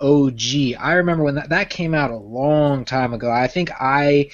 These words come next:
oh man, I, like I said, I wanted to, I remember when it came out because that was when Proline first came out with, they started coming out with all the accessories that they had, because I remember that they would install the rack on top of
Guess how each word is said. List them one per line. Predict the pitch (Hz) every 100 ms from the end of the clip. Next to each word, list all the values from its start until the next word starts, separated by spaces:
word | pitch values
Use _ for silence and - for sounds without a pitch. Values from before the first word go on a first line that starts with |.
| - - - _ _ _ _ -
oh | 170 147 107 104
man, | 127 117
I, | 117 151
like | 160
I | 165
said, | 254 170
I | 127 190
wanted | 214 202 160
to, | 160
I | 160
remember | 202 196
when | 165 165
it | 147 139
came | - 165 196
out | 226
because | 170 156 165 143
that | 151 160
was | 175
when | 170 151
Proline | - 160 160 156 139
first | 160 165 -
came | 156
out | 147 143
with, | 135 131
they | 127
started | - 160 160
coming | 156 139
out | 135
with | 135
all | 135
the | 123
accessories | 113 - 185 208 165 143 135
that | 127 127
they | 120
had, | 123 127
because | 123 -
I | 131
remember | 147 165 139
that | 123 -
they | 120 127
would | 127 120
install | 120 - 143 135
the | 117
rack | 110 117 147 131 -
on | 123 120
top | - - 123 123 -
of | 123 117 117 -